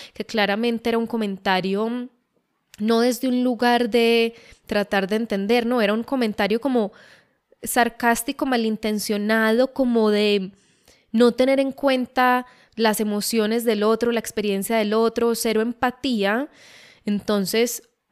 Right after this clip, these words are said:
lo real que me habita, sí, juzga eso y está en desacuerdo con eso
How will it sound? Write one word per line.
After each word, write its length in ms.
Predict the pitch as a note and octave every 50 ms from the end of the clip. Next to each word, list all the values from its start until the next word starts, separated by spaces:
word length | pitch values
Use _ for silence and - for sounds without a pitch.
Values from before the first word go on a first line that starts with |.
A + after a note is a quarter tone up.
| _ _ _ _ _ _ _ _ _ _
lo 280 | A3 G#3+ A3 A3 A3
real 400 | A3 G#3+ G#3 G#3+ G#3+ G3+ G3+ G3+
que 100 | - B3+
me 120 | B3 C#4+ C#4
habita, 640 | D4 D#4+ D4 B3 F#3+ - - G#3+ A3+ B3+ C#4+ D#4 - _ _ _ _ _ _ _ - -
sí, 360 | - - - A3+ A3 A3 B3+
juzga 640 | - - - C#4 C4+ A#3+ F#3 D4+ - B3 B3 B3+ C4+
eso 300 | A#3+ G3+ F3+ - A#3 A#3+
y 80 | B3 A3
está 200 | F#3 - - G3+
en 100 | F#3 F#3
desacuerdo 520 | G3 G#3 - A3+ - - G3+ F#3+ F#3 G#3
con 180 | - B3 B3+ C4
eso 460 | B3+ A#3 G3+ F#3 - A3+ A#3+ C4 C4